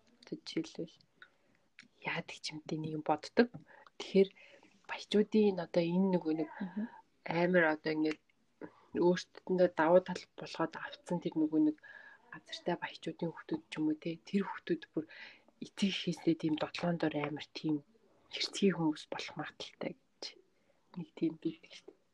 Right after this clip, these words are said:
Speaker 1: Тэрийг үнэн гэж бодож байгаа юм
Speaker 2: Ааха.
Speaker 1: бодож байна.
Speaker 2: Би бол
Speaker 1: Яа.
Speaker 2: үнэн гэж боддог. Тэр хүүхдүүд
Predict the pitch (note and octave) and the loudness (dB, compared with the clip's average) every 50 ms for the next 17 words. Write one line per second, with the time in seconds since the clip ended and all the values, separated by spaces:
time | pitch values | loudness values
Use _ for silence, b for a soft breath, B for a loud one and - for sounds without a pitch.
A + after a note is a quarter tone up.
0 | _ _ - - G3 G3 G#3 F#3 E3 F3 F3+ F#3 F#3 E3+ - - F3+ - - D3+ | _ _ -4 2 4 4 4 4 0 -2 -2 0 0 -2 -4 -8 -8 -6 -6 -6
1 | - - - D#3 D#3 D#3 E3 F3 - - F3+ F3 - - _ _ - - _ _ | -6 -6 -4 -2 -2 0 -2 -4 -6 -10 -12 -12 -12 -16 _ _ -18 -18 _ _
2 | B B B B B B B B B B B B B B B B B B B B | B B B B B B B B B B B B B B B B B B B B
3 | _ _ _ _ _ _ _ _ _ _ _ _ _ _ _ _ _ _ _ _ | _ _ _ _ _ _ _ _ _ _ _ _ _ _ _ _ _ _ _ _
4 | _ _ _ _ _ _ _ _ _ _ _ _ _ _ _ _ - _ _ - | _ _ _ _ _ _ _ _ _ _ _ _ _ _ _ _ -20 _ _ 0
5 | A3 G#3 G3+ - - F#3+ F3+ F#3+ G3 G3+ G3 F#3+ - F#3+ - - - - - _ | 0 0 0 -2 -2 -2 0 0 0 -2 -2 -4 -6 -10 -10 -10 -16 -20 -16 _
6 | - - - - - - _ - - _ _ _ _ _ _ _ _ _ _ _ | -14 -12 -12 -12 -12 -14 _ -20 -20 _ _ _ _ _ _ _ _ _ _ _
7 | - - - _ _ _ _ _ _ _ _ _ _ _ _ - G#3 G3 G3+ G3 | -20 -20 -20 _ _ _ _ _ _ _ _ _ _ _ _ -6 -4 -4 -4 -6
8 | - - - G3+ - | -4 -2 -2 -2 -2